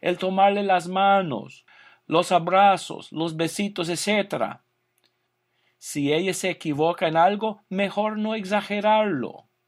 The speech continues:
Así ella estará feliz y le será más fácil disfrutar el aspecto físico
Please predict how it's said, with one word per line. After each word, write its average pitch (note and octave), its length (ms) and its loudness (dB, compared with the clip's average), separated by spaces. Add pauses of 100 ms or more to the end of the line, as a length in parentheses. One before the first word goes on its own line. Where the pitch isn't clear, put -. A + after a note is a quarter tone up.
(600)
Así C3+ 480 -4
ella E3+ 380 -2
estará B2+ 680 0
feliz G3+ 760 -8 (440)
y E3+ 140 -4
le D#3 220 0
será D#3+ 480 2
más D#3+ 480 -6
fácil D#3+ 640 -4 (200)
disfrutar C#3+ 960 0
el B2 160 0
aspecto B2+ 520 -6
físico A2 920 -8